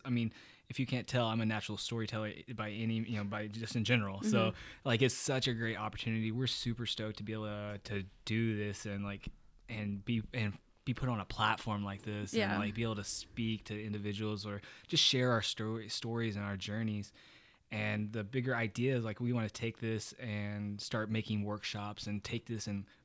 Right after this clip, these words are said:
Speaker 1: and put it to use out in the community or in our
Speaker 2: Mm-hmm.
Speaker 1: communities. Like,
Speaker 2: Yeah.
Speaker 1: whether these communities are photographers, creatives, or entrepreneurs, or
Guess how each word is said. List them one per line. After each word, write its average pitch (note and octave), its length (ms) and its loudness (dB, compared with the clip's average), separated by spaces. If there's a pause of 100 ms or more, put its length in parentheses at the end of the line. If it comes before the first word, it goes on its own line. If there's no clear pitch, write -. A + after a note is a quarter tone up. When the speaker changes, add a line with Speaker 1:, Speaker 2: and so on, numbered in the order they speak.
(120)
Speaker 1:
and G#2+ 260 0
put - 160 0
it A2+ 100 0
to G#2+ 100 -6
use G#2+ 340 0
out G#2+ 100 -4
in A2 60 -10
the G#2+ 60 -8
community A2 520 -2
or A#2 200 2
in A2 80 2
our A#2+ 120 4
Speaker 2:
Mm-hmm. C#3 100 -2
Speaker 1:
communities. G#2 520 -2
Like, G#3+ 80 -2
Speaker 2:
Yeah. F#3+ 280 0
Speaker 1:
whether B2 240 2
these A#2 200 0
communities A2+ 420 2
are G#2 120 -4
photographers, A2+ 720 -2
creatives, A2 420 0
or G2+ 100 -4
entrepreneurs, G#2+ 640 -2
or G#2 140 -4